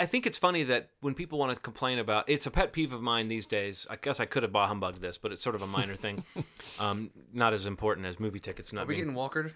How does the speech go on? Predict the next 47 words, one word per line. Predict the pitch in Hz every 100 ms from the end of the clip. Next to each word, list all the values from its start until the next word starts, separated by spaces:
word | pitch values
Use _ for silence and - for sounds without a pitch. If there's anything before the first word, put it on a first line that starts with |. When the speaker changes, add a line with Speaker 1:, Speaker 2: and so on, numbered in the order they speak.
| _ _ _ -
Speaker 1:
Uh, | 117 82 - - -
a |
little | 165 196
bit, | 117 104 -
Speaker 2:
<laughs> | 170 165
Speaker 1:
but | 156 180
not, | 190 180
not, | 180 165
not | 185 196 156
being, | 160 165 156 147
uh, | 135 131 120 -
you | 147
know, | 127 123 - - -
it's | 131 -
not | 175 156
as | 117
blisteringly | 110 101 127 147 - 147 135 123 117
hot | 107 120 113
of | 110 104
a |
topic | 101 120 110 110
as, | - 101 92
like, | 101 98 - -
movie | 120 113
tickets | 113 104
being | - 101
printed | - 110
on | 98 92
shittier | 110 98 92
paper. | 104 95 82
I | 95
know | 104
everyone's | 101 113 107 101
up | 139
in |
Speaker 3:
Yeah. | 104
Speaker 1:
arms | 107 104
about | 104 101 110
that, | 101 - - - -
but, | 143
um, | 147 139 131 - -
just | - 190 -
the | 165
idea | 143 135 135 131
that, | 117 110 - -
um, | 117 107 104 98 92 _ _ _ _ _ _ _
like, | - 107 104 -